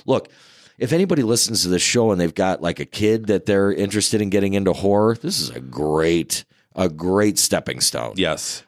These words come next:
Speaker 1: Um, because, I mean, it, it, it's creepy, um, but, I mean, there's obviously nothing overtly gross
Speaker 2: No, it's
Speaker 1: about
Speaker 2: not
Speaker 1: it.
Speaker 2: gory at all.
Speaker 1: No.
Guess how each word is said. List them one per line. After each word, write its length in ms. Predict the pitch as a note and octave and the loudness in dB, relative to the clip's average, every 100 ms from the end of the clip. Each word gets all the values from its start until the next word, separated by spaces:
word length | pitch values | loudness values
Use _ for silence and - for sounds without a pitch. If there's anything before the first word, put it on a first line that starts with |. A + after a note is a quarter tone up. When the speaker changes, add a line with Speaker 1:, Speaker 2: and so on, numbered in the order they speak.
| - | 0
Speaker 1:
Um, 440 | G#2+ G#2 F#2+ F#2+ | 2 4 2 0
because, 380 | G#2 A2+ B2 A2 | -4 0 2 2
I 60 | A#2+ | 0
mean, 140 | A#2+ | 0
it, 200 | B2 A#2 | 0 -2
it, 160 | C#3 C#3 | -6 -4
it's 520 | - C#3+ - _ - | -10 -12 -20 _ -8
creepy, 500 | - D4+ - A2 E3 - - - | 0 0 2 0 0 -8 -18 -2
um, 480 | A#2+ A#2+ A2+ G#2+ A2 | 0 2 2 0 0
but, 160 | B2 | 2
I 80 | A#2+ | 2
mean, 160 | B2 A#2+ | 0 2
there's 200 | A#2 A2+ | 2 2
obviously 420 | B2 A2+ G#2+ G#2 | 2 2 2 0
nothing 340 | F#2+ G2 F#2+ F2 | 0 0 0 0
overtly 680 | F2+ E2+ F2 F2 E2 D2+ | 0 0 -2 0 -2 -2
gross 840 | B1 - F2 F#2+ D#2 D#2 - - - | -6 -2 2 2 0 0 -2 -4 -4
Speaker 2:
No, 380 | B2 C3+ G2+ E2 | 0 0 0 -2
it's 80 | F2 | -2
Speaker 1:
about 180 | B2+ C#3 | -2 -2
Speaker 2:
not 80 | |
Speaker 1:
it. 40 | D#2+ | 0
Speaker 2:
gory 440 | F#2 A2 F2 E2 | 2 2 0 -2
at 100 | F2 | -4
all. 340 | - - E2+ F2+ - | -4 -6 -6 -8 -8
Speaker 1:
No. 240 | A#2 F#2+ | -6 -6